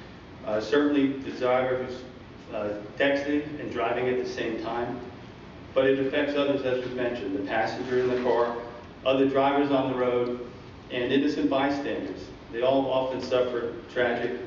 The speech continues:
and sometimes deadly consequences, as, uh, this is becoming a terrible trend. Before you text behind the wheel, I'd ask you to think about your children, think about your friends,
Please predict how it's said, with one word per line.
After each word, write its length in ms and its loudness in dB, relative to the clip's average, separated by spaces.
and 120 -8
sometimes 480 -4
deadly 360 -2
consequences, 760 -8
as, 320 -4
uh, 240 0
this 180 -2
is 120 -2
becoming 460 -4
a 100 -4
terrible 420 -2
trend. 240 -6
Before 320 2
you 140 6
text 300 0
behind 340 4
the 60 4
wheel, 320 4
I'd 160 0
ask 260 4
you 140 -2
to 80 -4
think 220 2
about 360 0
your 120 -6
children, 680 0
think 200 -2
about 300 2
your 80 -4
friends, 600 0